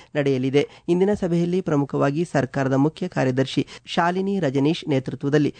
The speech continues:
ರಚಿಸಲಾಗಿದ್ದ ತಾಂತ್ರಿಕ ಸಮಿತಿಯ ಸಲಹೆಯಂತೆ ಪರಿಶಿಷ್ಟ ಜಾತಿಯ ಒಳ ಮೀಸಲು ಕಲ್ಪಿಸುವ ಸಂಬಂಧ ಮಹತ್ವದ ತೀರ್ಮಾನ ತೆಗೆದುಕೊಳ್ಳುವ ಸಾಧ್ಯತೆ ಇದೆ.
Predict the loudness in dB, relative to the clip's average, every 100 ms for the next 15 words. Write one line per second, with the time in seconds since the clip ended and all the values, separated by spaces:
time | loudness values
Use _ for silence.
0 | -6 -2 -2 -2 0 0 0 0 0 0
1 | -12 -2 0 0 -2 -6 -6 0 0 0
2 | 0 -2 0 0 2 0 2 -2 -4 0
3 | 2 2 -2 -4 -2 0 0 0 -2 -2
4 | 2 2 2 -2 -2 0 0 2 0 0
5 | -2 -4 -2 2 2 2 -4 -14 0 0
6 | 0 0 -2 0 -2 0 0 0 0 0
7 | 0 0 0 0 0 0 0 -6 -4 -2
8 | 2